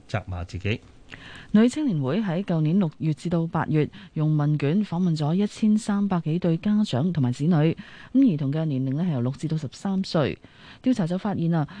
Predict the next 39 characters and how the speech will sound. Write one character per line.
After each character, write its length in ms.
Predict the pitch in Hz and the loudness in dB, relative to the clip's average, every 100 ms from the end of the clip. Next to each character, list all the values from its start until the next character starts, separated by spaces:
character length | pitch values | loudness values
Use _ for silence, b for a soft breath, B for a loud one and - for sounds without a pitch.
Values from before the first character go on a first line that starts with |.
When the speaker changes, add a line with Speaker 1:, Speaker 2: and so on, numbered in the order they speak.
| 208 | -18
Speaker 2:
小 120 | - 277 | -6 -2
朋 180 | 269 160 | 2 2
友 260 | 143 165 | 4 0
嘅 240 | 185 180 180 | 0 0 0
負 220 | - 160 | 0 0
面 180 | 156 185 | 2 2
情 280 | - 139 120 | 0 0 -2
緒 260 | - 151 - | 2 0 0
主 100 | 165 | 0
要 100 | 185 | 0
呢 100 | 170 | 2
都 100 | 175 | 0
係 60 | 170 | -2
同 200 | 147 123 | 0 0
學 80 | 135 | 0
業 240 | - 143 - | 0 -4 -2
同 100 | 131 | 0
埋 80 | 127 | 0
家 180 | 185 190 | 2 0
長 160 | 165 | 2
嘅 60 | 156 | 0
態 160 | 160 | 2
度 100 | 135 | 2
有 160 | 127 110 | 2 2
關 260 | 139 165 160 | 2 4 4
㗎。 160 | 147 - - B B B B B | 4 0 -8 B B B B B
有 100 | 147 | 2
份 180 | 165 180 | 2 0
負 80 | |
責 200 | 156 156 | -2 -2
調 180 | 156 143 | 0 -2
查 220 | 139 131 | 0 -2
嘅 240 | 127 156 156 | 0 0 2
女 180 | 139 156 | 2 2
青 240 | 220 214 | 2 4
年 240 | 156 135 | 4 2
會 260 | 131 143 208 B B | 2 2 2 B B
總 320 | - 160 202 | -2 2 2
主 140 | 240 | 0